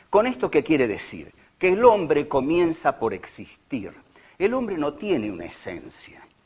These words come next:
¿no? Esto viene, la palabra esencia viene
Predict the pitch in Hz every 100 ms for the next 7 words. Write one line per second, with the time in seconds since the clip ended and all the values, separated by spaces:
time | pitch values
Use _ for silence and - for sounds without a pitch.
0 | _ _ _ - 233 - - 247 151 165
1 | 208 - 113 113 139 175 160 113 - 175
2 | 180 175 147 110 120 165